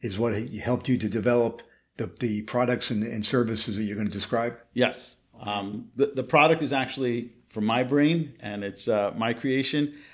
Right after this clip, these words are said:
Speaker 2: Uh, they are s-, the, um, training side of the house, uh,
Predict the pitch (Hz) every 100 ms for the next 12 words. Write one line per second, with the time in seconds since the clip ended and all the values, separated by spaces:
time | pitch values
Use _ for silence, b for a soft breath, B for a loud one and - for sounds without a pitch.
0 | B - 104 120 113 123 120 120 113 -
1 | - - 110 117 113 110 101 98 95 -
2 | - 127 127 120 127 127 123 131 147 -
3 | - _ _ _ _ - 107 104